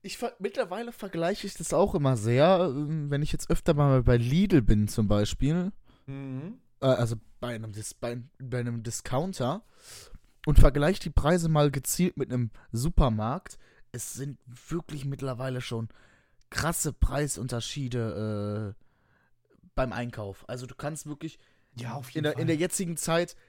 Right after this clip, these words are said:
Speaker 1: noch enormer sparen, wenn du wirklich genau darauf achtest, was du kaufst, als vor fünf, sechs Jahren.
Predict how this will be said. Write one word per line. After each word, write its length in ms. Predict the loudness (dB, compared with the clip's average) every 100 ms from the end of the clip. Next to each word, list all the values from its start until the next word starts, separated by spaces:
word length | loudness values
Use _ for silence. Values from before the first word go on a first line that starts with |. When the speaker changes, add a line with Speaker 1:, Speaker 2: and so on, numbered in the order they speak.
| _ -8
Speaker 1:
noch 320 | 0 0 0
enormer 760 | -6 -4 -2 -2 0 2 0 -2 _ -14
sparen, 800 | -10 -2 2 2 2 -2 -4 -4
wenn 140 | -2
du 160 | -2 -2
wirklich 260 | -4 -6 -4
genau 200 | -2 -2
darauf 180 | -2 -4
achtest, 340 | -6 -6 -4
was 180 | -4 -4
du 100 | -8
kaufst, 500 | -2 0 0 -6 -4
als 360 | -4 -4 -10 -2
vor 300 | 6 6 6
fünf, 420 | 0 0 -4 -14 -20 _
sechs 380 | -8 -8 -8 -10
Jahren. 280 | -10 -10